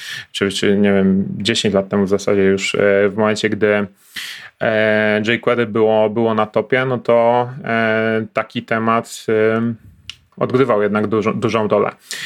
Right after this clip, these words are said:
No, także podsumowując, e, TypeScript jest spoko. Naprawdę TypeScript jest spoko. E, już teraz, e, ma ogromną popularność. Ta popularność będzie rosła i to nie ma, nie, nie ma do to,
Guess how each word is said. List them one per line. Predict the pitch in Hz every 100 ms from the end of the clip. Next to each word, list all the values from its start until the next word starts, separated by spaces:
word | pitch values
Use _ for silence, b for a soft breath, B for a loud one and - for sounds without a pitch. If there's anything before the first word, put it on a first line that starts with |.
| B B
No, | 139 131
także | 104 143 131
podsumowując, | 156 160 - 175 156 156 143 160 175 175 -
e, | 131 127
TypeScript | 156 160 - 156 139
jest | 135
spoko. | - 135 117 104 - -
Naprawdę | 123 120 151 147
TypeScript | 139 135 135 123 -
jest | 120
spoko. | - - 120 131 143 151 B B B
E, | - 113 113
już | 117 135 -
teraz, | 135 123 - - - 123 117 117
e, | 113
ma | 113 113
ogromną | 113 120 120 117
popularność. | 110 104 110 113 120 -
Ta | 117
popularność | 107 117 113 113 104
będzie | 113 107 110
rosła | 110 - 110
i | 104
to | 110
nie | 110
ma, | 110 107 104
nie, | 117 117 - 117 113 113 110 110
nie | 117 120 131
ma | 117
do | 113
to, | 113